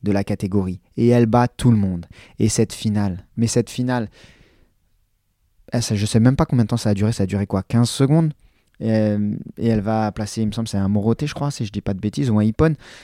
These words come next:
sur, euh, Krista Deguchi, qui a l'air totalement surprise et qui peut pas s'en défaire avec une puissance, euh, monstre et une efficacité sans faille. Donc Faiza Mokhtar, vraiment, elle est exceptionnelle.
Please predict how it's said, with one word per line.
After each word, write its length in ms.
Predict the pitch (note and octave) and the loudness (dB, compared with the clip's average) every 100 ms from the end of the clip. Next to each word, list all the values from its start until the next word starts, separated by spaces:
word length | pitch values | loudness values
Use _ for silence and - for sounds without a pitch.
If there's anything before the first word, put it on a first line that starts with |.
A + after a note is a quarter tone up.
| - _ | -20 _
sur, 340 | - - A2+ | -10 -4 0
euh, 340 | A2 G#2+ G#2 G#2 | 2 2 2 -2
Krista 300 | - A#2 A#2 | -4 -2 0
Deguchi, 380 | A2 A2 - | 2 0 -2
qui 100 | E3+ | 0
a 80 | A2 | 0
l'air 240 | G#2 G#2 - _ | 0 -2 -8 _
totalement 420 | - C#3 C3 B2+ | 0 4 4 2
surprise 440 | A#2+ B2+ - F#3 C3+ | 0 -2 -2 0 0
et 60 | |
qui 120 | G#2+ - | -2 -4
peut 100 | A2 | -2
pas 140 | A#2 | 0
s'en 140 | A#2 | 0
défaire 320 | A2+ A#2 E3 C#3+ | 0 0 -2 -2
avec 220 | G#2+ - | -2 -2
une 120 | G#2+ | -4
puissance, 540 | - C3 - C3+ B2+ G#2+ | -2 -2 0 0 0 0
euh, 240 | G#2 G#2 - | 2 2 0
monstre 480 | A#2 D3 F3 - - - - _ | 2 4 2 -2 -10 -20 -20 _
et 140 | A2+ | 2
une 120 | A2+ A#2+ | 4 4
efficacité 680 | A2+ A2+ A#2 - A2+ C#3 C#3+ | 2 0 -2 -2 0 0 0
sans 220 | - C#3 | 0 0
faille. 300 | - A#2 G#2 - - | 2 0 0 -6 -12
Donc 140 | - G#2 | -8 -2
Faiza 260 | C3 C#3 | 0 2
Mokhtar, 480 | C#3+ C3 A#2 A#2+ A#2+ _ _ _ _ _ _ - - | 2 0 -2 -4 -4 _ _ _ _ _ _ -20 -12
vraiment, 340 | G2+ G2+ A#2 A#2+ | -6 0 0 0
elle 140 | G#2+ G2+ | -2 -2
est 100 | - | -2
exceptionnelle. 720 | - C3+ - G#2+ - G2+ F2 | -2 0 -2 -2 -2 -2 -2